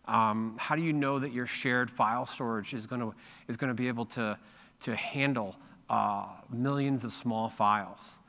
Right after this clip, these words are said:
being generate-, being, uh, written and read at the same time? So, th-, and also,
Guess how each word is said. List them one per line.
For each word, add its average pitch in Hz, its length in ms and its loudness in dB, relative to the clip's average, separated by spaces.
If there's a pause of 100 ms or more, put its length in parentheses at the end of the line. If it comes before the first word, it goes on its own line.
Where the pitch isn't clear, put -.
(280)
being 113 240 2
generate-, 117 540 0
being, 113 420 -2 (240)
uh, 104 120 -4
written 127 360 0
and 107 160 -4
read 110 180 4
at 113 100 -8
the 110 80 -10
same 104 260 -6
time? 92 380 -4 (1000)
So, 127 420 0
th-, 180 260 -6
and 123 160 2
also, 127 540 2